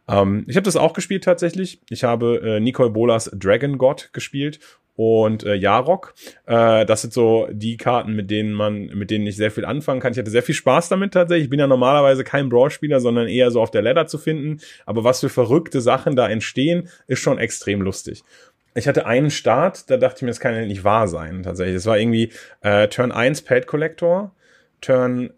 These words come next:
zwei, äh, Winding Constrictor, dann ist der Pellet Collector schon mal drei drei, ja. Und dann habe ich irgendwie,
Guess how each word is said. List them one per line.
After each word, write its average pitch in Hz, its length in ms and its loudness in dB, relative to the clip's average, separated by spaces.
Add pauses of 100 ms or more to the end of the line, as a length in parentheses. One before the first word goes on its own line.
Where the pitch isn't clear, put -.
zwei, 123 800 0
äh, 113 460 2
Winding 123 420 0
Constrictor, 123 800 -8
dann 110 160 -2
ist 113 140 -6
der - 80 0
Pellet 131 220 2
Collector 131 280 0
schon 123 140 -4
mal 110 80 0
drei 101 260 0
drei, 104 420 2 (420)
ja. 107 260 -4 (460)
Und 113 200 0
dann 123 160 2
habe 147 200 2
ich - 180 -10
irgendwie, 131 720 -2